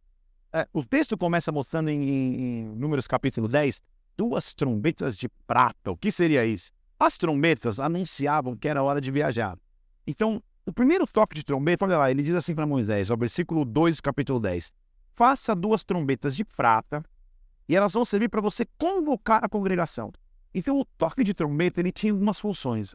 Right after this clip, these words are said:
A primeira função era a reunião do povo. Quando se tocava a trombeta, entendia-se que o povo vai reunir. No primeiro toque, então, o acampamento se reunia.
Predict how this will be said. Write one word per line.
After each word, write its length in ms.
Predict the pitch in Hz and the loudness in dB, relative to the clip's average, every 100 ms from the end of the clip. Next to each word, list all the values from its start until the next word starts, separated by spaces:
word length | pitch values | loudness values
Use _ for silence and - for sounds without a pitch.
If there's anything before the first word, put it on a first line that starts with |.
| - | -10
A 80 | 165 | -6
primeira 400 | 220 240 370 302 | 0 2 2 -2
função 480 | 175 - 196 190 - - _ - | -6 -4 -2 -2 -6 -18 _ -4
era 260 | 196 214 - _ | 0 2 0 _
a 160 | 202 - _ _ - - | -2 -2 _ _ -20 -4
reunião 760 | - 330 349 330 285 277 277 | 0 2 2 2 2 2 2
do 80 | 240 | 0
povo. 420 | - 196 143 131 - _ _ _ _ | -2 -2 -4 -8 -18 _ _ _ _
Quando 200 | - 214 | -2 0
se 120 | 220 | -2
tocava 680 | - - 240 - 240 277 330 | -4 -2 -4 -2 2 4 4
a 40 | 320 | 0
trombeta, 600 | 294 269 190 208 - - - | 2 2 2 2 -2 -6 -4
entendia-se 680 | 196 220 202 165 226 - | -2 0 -2 0 -2 -2
que 80 | 202 | -4
o 60 | 180 | -2
povo 260 | 196 214 | -2 -2
vai 180 | 180 220 | 0 0
reunir. 460 | 214 233 220 175 - _ _ _ _ _ _ _ _ | 2 2 0 -2 -8 _ _ _ _ _ _ _ _
No 100 | 131 | -6
primeiro 300 | 127 180 269 | 2 4 4
toque, 340 | 285 220 226 233 | 4 4 4 2
então, 320 | 190 180 202 - _ _ _ _ _ | 2 0 0 -4 _ _ _ _ _
o 100 | 139 | 2
acampamento 720 | 160 214 233 247 208 240 277 | 4 2 4 6 6 4 2
se 80 | - | 0
reunia. 460 | 254 247 185 131 | 0 2 0 -2